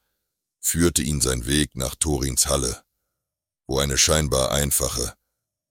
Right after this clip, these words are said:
aber bedeutungsvolle Aufgabe auf ihn wartete. Und so geht die Reise von Talirut weiter.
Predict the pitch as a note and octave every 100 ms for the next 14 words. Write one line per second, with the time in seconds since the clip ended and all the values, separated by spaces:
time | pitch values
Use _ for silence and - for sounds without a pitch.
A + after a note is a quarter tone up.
0 | _ - - C2+ - B1 E2+ D2+ B1 -
1 | C2 C2 A#1+ C#2+ - C2+ B1 A#1+ - C2+
2 | C2+ B1 - - A#1+ A1+ _ _ _ _
3 | _ _ _ _ _ _ _ - D2 D2
4 | C2+ - C#2 D#2+ C2+ C#2+ C#2 B1+ A#1+ B1+
5 | C2 B1+ - A#1 - C2 B1 A1+ C2+ -
6 | - G#1+ - - -